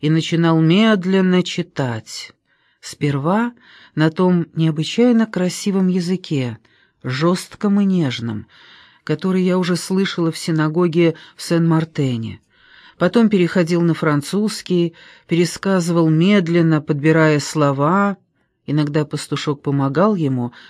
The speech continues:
потому что французским он владел плохо. Со временем к нам стала подсаживаться мама, и другие дети тоже. Мальчики и девочки, многие не знали нашего языка,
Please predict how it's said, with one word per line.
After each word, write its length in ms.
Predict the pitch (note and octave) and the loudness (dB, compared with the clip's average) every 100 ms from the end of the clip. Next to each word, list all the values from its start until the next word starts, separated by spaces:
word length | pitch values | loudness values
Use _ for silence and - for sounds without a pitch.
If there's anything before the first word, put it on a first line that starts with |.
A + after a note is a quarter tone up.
| - | -10
потому 280 | D#3 D3+ E3 | -6 -2 -2
что 220 | - D#3 | -2 -6
французским 880 | - D#3+ D#3+ - G#3 G3+ - C#3+ C3+ - - | -2 0 0 -2 -4 -4 -2 -2 -2 -6 -6
он 200 | E3 E3+ | 0 0
владел 480 | E3 E3+ D#3+ D#3+ D3 | 2 0 2 0 0
плохо. 580 | D3+ C#3 A#2 - G2 - _ _ _ _ _ _ _ _ _ _ _ _ _ _ _ _ _ _ _ _ _ _ _ _ _ _ | -4 -4 -4 -6 -10 -12 _ _ _ _ _ _ _ _ _ _ _ _ _ _ _ _ _ _ _ _ _ _ _ _ _ _
Со 200 | - G#3+ | 0 4
временем 480 | C4+ F#4+ F4 D#4 C#4 | 6 6 8 6 6
к 100 | B3+ | 6
нам 180 | D#4+ | 4
стала 320 | - C#4 C#4 C4+ | 4 2 2 2
подсаживаться 800 | G#3 G3+ A#3 A#3 A3+ G#3+ - G#3+ | -2 -2 0 2 2 -2 -2 2
мама, 560 | F#3 D3+ B2+ A#2 - - _ _ _ | 4 4 2 -2 -6 -10 _ _ _
и 100 | F3 | -4
другие 460 | D#3 E3+ D#3+ A3 A3+ | -2 -2 0 0 0
дети 340 | D3+ E3+ - | 0 -2 -2
тоже. 540 | - C#3 A#2+ A#2 G#2 F2 _ _ _ - | -6 -6 -6 -8 -12 -14 _ _ _ -4
Мальчики 540 | E3 G#3+ G3+ D3 C#3 | 0 2 0 -4 -4
и 80 | C3 | -6
девочки, 720 | C3+ G3+ G3 F3 - E3+ D#3+ D#3 _ _ _ - | -2 0 0 -4 -6 -2 -4 -4 _ _ _ -2
многие 400 | D#3+ G#3+ G3+ G#3 | 2 2 4 2
не 140 | G#3+ | 2
знали 420 | G#3 G3+ G#3 C3+ | 0 0 2 2
нашего 440 | C3 C3+ C3 - C3+ | 0 0 -2 -4 -6
языка, 680 | C3+ C#3 D3 C#3+ B2 A#2 | -4 -4 -6 -6 -8 -8